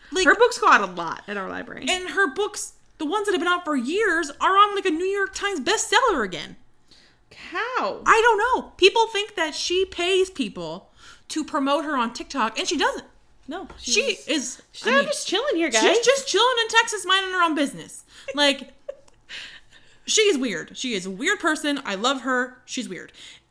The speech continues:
Speaker 2: <laughs>
Speaker 1: She is quirky and funny, and I just,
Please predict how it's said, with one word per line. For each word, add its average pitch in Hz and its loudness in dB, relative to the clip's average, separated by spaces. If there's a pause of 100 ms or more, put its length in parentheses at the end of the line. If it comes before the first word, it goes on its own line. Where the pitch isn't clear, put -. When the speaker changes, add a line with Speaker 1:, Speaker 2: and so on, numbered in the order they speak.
(880)
Speaker 2:
<laughs> - 0 (880)
Speaker 1:
She 320 2
is 202 0
quirky 311 -4
and 254 -8
funny, 220 -2
and 208 -6
I 202 -4
just, 208 -10